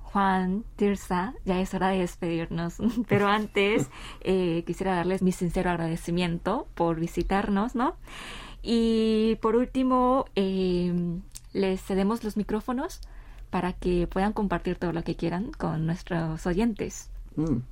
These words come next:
Speaker 2: vale, muchas gracias. Primero que todo, estoy muy feliz de estar aquí. <laughs> Y que de verdad luchen por sus sueños, sus metas,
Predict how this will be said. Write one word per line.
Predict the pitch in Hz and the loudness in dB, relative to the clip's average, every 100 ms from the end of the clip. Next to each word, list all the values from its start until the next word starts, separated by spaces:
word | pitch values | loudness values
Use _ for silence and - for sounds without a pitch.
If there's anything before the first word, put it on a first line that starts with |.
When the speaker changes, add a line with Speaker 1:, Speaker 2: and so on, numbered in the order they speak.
| - - | -14 -6
Speaker 2:
vale, | 120 117 117 | 0 2 6
muchas | 131 139 147 | 4 4 2
gracias. | 135 143 143 156 | 4 4 2 -2
Primero | - 135 131 151 | 2 4 4 4
que | 143 | 0
todo, | 127 139 175 170 | 0 4 4 2
estoy | 123 147 | 0 2
muy | 160 175 | 4 4
feliz | 170 151 156 | 4 4 4
de | 165 | 2
estar | - 151 | 2 2
aquí. | 156 170 240 370 - - | 2 2 2 2 2 2
<laughs> | 139 - - 175 190 160 - - - - 135 | 2 2 -2 -2 -2 -2 -12 -16 -14 -2 4
Y | 131 127 123 120 117 113 107 101 - | 8 8 8 8 6 6 2 0 -2
que | - 151 143 139 127 123 120 | 4 8 8 8 8 6 6
de | 120 | 6
verdad | 139 139 127 151 156 - - | 6 6 6 6 4 0 0
luchen | 143 175 - 170 | 2 4 2 4
por | 165 147 | 4 4
sus | 139 | 2
sueños, | - 143 175 175 | 4 2 2 0
sus | 160 135 | 2 4
metas, | 139 151 175 214 - | 4 4 2 2 0